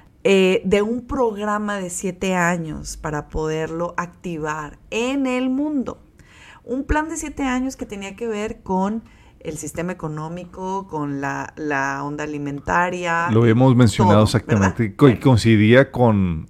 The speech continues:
Speaker 2: con, oye, ¿será parte de los siete años que
Speaker 1: Así es.
Speaker 2: del Tratado del Anticristo con,
Speaker 1: Así
Speaker 2: para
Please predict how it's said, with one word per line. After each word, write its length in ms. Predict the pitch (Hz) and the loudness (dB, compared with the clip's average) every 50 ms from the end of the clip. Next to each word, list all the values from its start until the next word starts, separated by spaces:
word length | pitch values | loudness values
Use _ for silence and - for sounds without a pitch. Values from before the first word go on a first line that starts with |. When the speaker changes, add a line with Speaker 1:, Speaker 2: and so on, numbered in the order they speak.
| - - - | -16 -16 -8
Speaker 2:
con, 240 | - 98 92 87 90 | -4 -2 0 0 2
oye, 480 | 92 95 95 92 92 92 87 85 85 | 2 2 2 2 2 2 0 0 -4
¿será 800 | 87 - - 101 92 98 98 101 101 104 107 107 107 107 - - _ - | -4 -2 0 2 4 4 6 6 6 6 6 6 6 4 2 -2 _ 2
parte 420 | - 107 104 107 107 101 - - | 4 6 6 6 6 4 2 0
de 100 | 110 107 | 2 2
los 140 | 98 98 92 | 2 0 0
siete 300 | - 104 - - - 107 | -2 -4 -4 -2 0 0
años 600 | 95 98 101 101 101 104 107 98 - - - _ - | 2 2 0 -2 -2 -4 -4 -6 -8 -10 -16 _ -8
que 140 | - 208 185 | -4 0 0
Speaker 1:
Así 340 | 151 180 185 - - 160 151 | 2 0 0 -2 -2 -2 -2
es. 380 | 123 120 - - - - - - - | -2 -4 -6 -10 -12 -14 -16 -14 -8
Speaker 2:
del 260 | - 98 98 92 90 | -4 -2 0 0 -2
Tratado 320 | - 98 101 95 - 101 101 | -2 -4 -4 -2 0 0 2
del 100 | 104 107 | 2 0
Anticristo 560 | 101 95 - 101 - - 104 - - - 110 | -2 -2 -4 -6 -4 -4 -6 -6 -4 -6 -10
con, 540 | 95 - 104 101 95 90 90 90 87 85 85 78 | -8 -4 -2 -2 -2 -2 -2 -2 -4 -4 -4 -4
Speaker 1:
Así 80 | - 95 | -4 -2
Speaker 2:
para 260 | 92 87 90 87 | -2 0 0 0